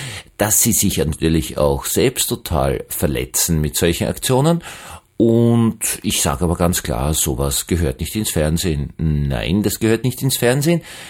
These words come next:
Und der Punkt, der mich am meisten aufregt dabei, ist natürlich was anderes. Es ist, es ist diese Sache, dass da so viele Frauen im Internet für diesen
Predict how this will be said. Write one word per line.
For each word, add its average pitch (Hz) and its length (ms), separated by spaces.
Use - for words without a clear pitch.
Und 120 760
der 76 220
Punkt, 120 460
der 110 80
mich 101 260
am 82 220
meisten 73 640
aufregt 82 580
dabei, 80 300
ist 78 100
natürlich 78 260
was 78 140
anderes. 87 460
Es - 200
ist, - 600
es - 180
ist - 240
diese 87 320
Sache, - 640
dass - 260
da 80 140
so 98 240
viele 123 180
Frauen 82 460
im 98 120
Internet 98 600
für 90 260
diesen 85 400